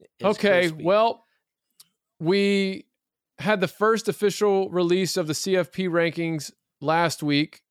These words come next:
Speaker 2: Uh, you and I, we
Speaker 1: Mm-hmm.
Speaker 2: did our reaction to that.
Speaker 1: Reaction.
Speaker 2: Um, Blue Blood Fish Report. Go check out that video if you haven't already. That's a,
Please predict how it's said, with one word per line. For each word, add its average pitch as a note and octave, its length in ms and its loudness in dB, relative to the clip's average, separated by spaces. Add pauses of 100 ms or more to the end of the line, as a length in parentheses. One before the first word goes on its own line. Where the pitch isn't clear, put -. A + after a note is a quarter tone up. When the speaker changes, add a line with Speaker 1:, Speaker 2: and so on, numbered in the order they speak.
Speaker 2:
Uh, C#3+ 380 2 (140)
you E3 240 0
and E3 100 4
I, E3+ 280 4
we D3+ 160 2
Speaker 1:
Mm-hmm. D3+ 80 0
Speaker 2:
did E3 300 2
our D3+ 680 2 (300)
reaction D#3+ 680 2
to E3 160 -4
that. D#3 380 0
Speaker 1:
Reaction. A#2+ 500 -16 (320)
Speaker 2:
Um, B2+ 560 -2 (180)
Blue D#3+ 180 2
Blood E3 220 2
Fish - 260 -2
Report. E3+ 460 0
Go D#3+ 120 0
check - 280 -2
out D#3+ 140 0
that D3+ 160 -2
video D#3 580 2
if D#3+ 180 -6
you D3+ 80 -2
haven't D3 280 0
already. D#3 420 2
That's C#3 260 -2
a, B2 300 0